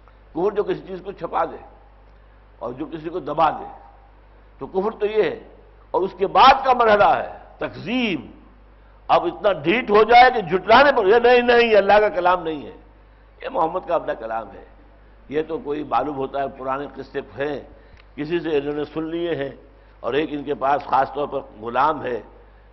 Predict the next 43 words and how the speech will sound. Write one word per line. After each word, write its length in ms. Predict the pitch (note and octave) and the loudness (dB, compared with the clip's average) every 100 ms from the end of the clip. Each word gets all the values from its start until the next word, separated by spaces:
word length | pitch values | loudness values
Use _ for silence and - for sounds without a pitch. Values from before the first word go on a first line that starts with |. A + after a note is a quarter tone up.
| - | -12
جو 120 | B2+ | -10
کہ 200 | A#2 B2 | -8 -6
عجمی 400 | F#2+ C3 D#3+ F3 | -6 -6 -6 -6
ہے، 180 | B2+ G2 - - - - - - | -6 -8 -14 -20 -20 -20 -20 -14
اور 120 | G#2+ | -12
اس 120 | B2 - | -10 -6
سے 120 | C#3 | -4
انہوں 160 | C3+ C3+ | -4 -8
نے 220 | C3 A#2+ - | -10 -12 -14
جو 100 | A2+ | -16
تورات 420 | G#2 A#2+ B2 C#3 | -8 -2 2 2
اور 80 | B2 | 0
انجیل 400 | B2 A#2+ C3 D3 | -10 -8 -4 -6
سیکھ 260 | - D3 D#3 | -6 -8 -8
لی 240 | D#3+ C#3+ | -8 -6
ہے 120 | A#2 - - - - | -6 -8 -16 -20 -14
اور 120 | - | -10
ان 140 | C3+ D3+ | -8 -10
سے 200 | C3 C#3 | -6 -4
وا-، 320 | B2+ G#2 G#2+ | -4 -6 -8
لے 160 | B2+ B2 | -10 -10
کے 120 | B2+ | -12
چیزیں 320 | B2 C3 B2+ | -12 -12 -10
جو 160 | A#2+ B2 | -8 -8
ہے 60 | A#2+ - | -8 -12
سنا 280 | A#2 A2 C3 | -10 -6 -6
رہے 120 | C3+ | -6
ہیں، 80 | B2 | -8
ہم 100 | A2+ | -10
پر 80 | G#2 | -14
دھونس 280 | G#2+ A#2+ A#2+ | -12 -12 -10
جما 260 | A#2+ A2+ A2+ | -10 -8 -10
رہے 80 | |
ہیں، 80 | A2 - - - _ _ | -12 -20 -20 -20 _ _
تو 80 | B2+ | -10
یہ 180 | D3+ F3+ | -4 -4
اس 100 | F3 - | -4 -8
سے 100 | D#3+ | -8
بڑا 200 | C#3+ D3+ | -4 -4
جو 140 | B2+ A2 G2+ | -4 -12 -16
جرم 180 | G#2 F#2 | -20 -20
ہو 100 | F2 | -20
گیا۔ 140 | D#2+ | -20